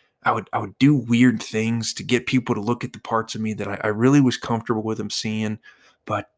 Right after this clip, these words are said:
uh, yeah, I, I, I don't know. I, I, I wouldn't show up 'cause this, you know, my belly was hanging out here, and, "Oh, d-, don't look down at the fact that my ankles are hanging." See, I,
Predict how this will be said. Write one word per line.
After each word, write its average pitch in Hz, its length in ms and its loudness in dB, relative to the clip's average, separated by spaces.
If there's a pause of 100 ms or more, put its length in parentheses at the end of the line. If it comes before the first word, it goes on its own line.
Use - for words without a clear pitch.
uh, 104 680 -4
yeah, 117 720 2
I, - 120 2
I, - 180 -2
I - 40 -2
don't 160 200 0
know. 165 160 2
I, 110 260 -4
I, - 20 -10 (200)
I - 20 -4
wouldn't 127 300 2
show 123 260 0
up 123 100 -4
'cause 107 160 -8
this, - 260 -4 (180)
you 123 140 -6
know, 104 120 -2
my 107 140 2
belly 107 300 4
was 104 120 0
hanging 104 240 0
out 101 160 -2
here, 104 320 -2
and, 101 160 -4
"Oh, 120 220 2
d-, 110 240 -8
don't 123 260 0
look 120 160 0
down 107 200 0
at 101 80 -6
the - 60 -18
fact 104 280 -2
that 104 60 -14
my 104 120 -2
ankles 101 340 -4
are 101 100 -4
hanging." 101 180 -6 (280)
See, - 140 2
I, 120 200 2